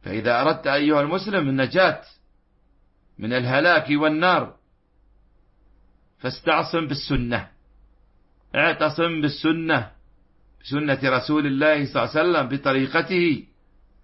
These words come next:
في الاعتقاد والعبادة والمعاملة وفي الدين كله. اسلك هذا الطريق إذا أردت النجاة، لا تلتفت إلى غيره من الطرق.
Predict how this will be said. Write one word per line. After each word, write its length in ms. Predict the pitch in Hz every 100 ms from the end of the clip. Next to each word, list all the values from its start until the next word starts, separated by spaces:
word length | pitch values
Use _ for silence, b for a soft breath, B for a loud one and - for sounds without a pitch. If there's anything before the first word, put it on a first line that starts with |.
| _
في 80 | -
الاعتقاد 580 | 117 - - 139 175 147
والعبادة 680 | 131 113 95 131 170 156 151
والمعاملة 760 | 131 113 120 170 180 165 123 - _ _ _ _ _ _ _ _ _ -
وفي 200 | 110 139
الدين 340 | 117 156 160
كله. 440 | 147 185 202 170 - _ _ _ _ _ _ _ _ _ -
اسلك 440 | 160 180 185 170 165
هذا 200 | 170 165
الطريق 460 | 160 139 165 180
إذا 240 | 147 131 135
أردت 260 | 135 -
النجاة، 500 | 113 104 117 113 - - _ _ _ _ -
لا 300 | - 147 165
تلتفت 600 | 165 170 151 165 160 156
إلى 220 | 156 151 147
غيره 640 | 139 180 175 170 160 156
من 120 | 156
الطرق. 560 | 156 151 170 180 180